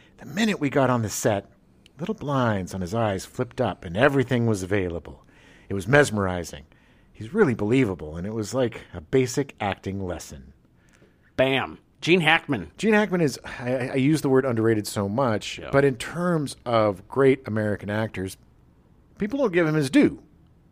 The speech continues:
Speaker 2: Yeah.
Speaker 1: And I think this month has just cemented the fact that I think he is in the top five of the best actors ever.
Speaker 2: Yeah, yeah.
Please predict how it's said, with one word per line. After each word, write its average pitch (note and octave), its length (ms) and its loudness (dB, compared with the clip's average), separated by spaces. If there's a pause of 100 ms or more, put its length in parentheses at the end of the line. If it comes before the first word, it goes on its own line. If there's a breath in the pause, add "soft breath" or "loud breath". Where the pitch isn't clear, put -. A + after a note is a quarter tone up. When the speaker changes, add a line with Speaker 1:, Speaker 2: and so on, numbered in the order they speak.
(380)
Speaker 2:
Yeah. F#2+ 180 -2
Speaker 1:
And D3+ 140 4
I D#3+ 80 4
think A3+ 280 0
this G#3 240 0
month E3 380 0 (480 soft breath)
has C#3+ 200 0
just - 320 0
cemented C3+ 480 0
the G2+ 100 -4
fact F#2 300 -4
that G2+ 100 -6
I G#2 100 -2
think B2+ 320 -2
he A2+ 200 0
is F#2+ 120 -2
in G2+ 100 -4
the F2+ 60 -8
top F2+ 300 -8
five F#2 240 -4
of D#2+ 100 -16
the D2+ 80 -16
best - 240 -10
actors D#2+ 320 -14
ever. B1 280 -18 (160)
Speaker 2:
Yeah, - 180 -8 (320)
yeah. F2+ 140 -12